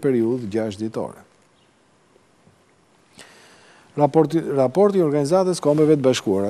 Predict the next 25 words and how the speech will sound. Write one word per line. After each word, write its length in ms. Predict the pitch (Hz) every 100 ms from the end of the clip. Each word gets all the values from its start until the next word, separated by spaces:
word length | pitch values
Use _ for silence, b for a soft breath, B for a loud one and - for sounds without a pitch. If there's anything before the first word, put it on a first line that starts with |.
| 107
Shqipëria 460 | - 98 151 185 190
në 120 | 143
nivelin 380 | 120 143 139 131
më 80 | 165
të 120 | 190 196
ulët 260 | 117 98 -
për 220 | 139 123
të 100 | 127 - 165
ardhurat 380 | 139 120 107 127
ditore, 420 | 160 185 196 208
Teliti 500 | 196 170 147 185 196
boll 460 | 165 117 151 165 165
me 140 | 135 147
propagandë, 800 | 147 147 160 147 92 92 95 101
në 140 | 147 147
faqen 420 | 98 92 98 101 107
njëmbëdhjetë. 560 | 104 104 78 - - _ _ _ _ _ _ _ _ B B B B B B B B -
Butrinti, 600 | 226 208 160 156 147 156 160 - - 170
Ina 160 | 156 123
Zhupa, 400 | 147 220 226 202
betejë 320 | 147 156 147
avion 420 | 131 131 156 196 170
sot 320 | 165 175 180
në 80 | 170
komision, 560 | 180 170 139 117 110